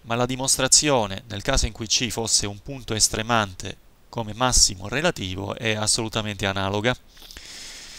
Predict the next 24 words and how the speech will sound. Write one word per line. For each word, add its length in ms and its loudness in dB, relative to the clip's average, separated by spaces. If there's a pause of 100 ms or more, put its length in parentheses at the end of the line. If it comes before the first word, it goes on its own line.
(560)
Vediamo 320 4
adesso 400 8
alcuni 340 -2
esempi 680 2
di 140 -4
applicazione 600 2
di 80 0
questo 280 2
teorema 440 2
e 180 0
dei 220 2
controesempi 960 2
in 80 -8
cui 220 -4
facciamo 400 2
vedere 420 0
che 200 2
l'inverso 800 2
del 160 -4
teorema 420 -2
non 160 -4
è 60 0
necessariamente 840 0
vero. 280 -8